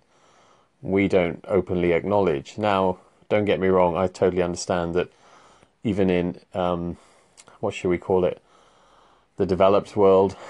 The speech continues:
whatever that means, um, there are people that live in, you know, real abject poverty, and so I'm not generalizing for them. I'm talking about people like me and my ilk. Um, you know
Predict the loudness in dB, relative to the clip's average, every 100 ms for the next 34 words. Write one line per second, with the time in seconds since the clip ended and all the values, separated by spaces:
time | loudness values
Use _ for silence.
0 | -10 -2 0 2 2 0 0 -2 -2 -4
1 | -6 2 4 4 2 -4 _ _ -20 -6
2 | 2 4 4 0 0 0 2 2 2 0
3 | -4 -8 _ -6 -2 2 2 2 0 -4
4 | -6 -8 -2 0 0 -2 -6 -6 -8 -2
5 | 0 0 -4 -4 -4 -2 -2 -2 -6 -6
6 | -4 -2 -2 -6 -6 -6 -4 -4 -4 -6
7 | -8 -2 -2 -2 -4 -6 -6 -6 -6 -6
8 | -4 -6 -6 -10 -20 _ _ _ _ _
9 | _ 0 4 4 4 -2 -6 _ _ _
10 | _ _ -6 0 2 2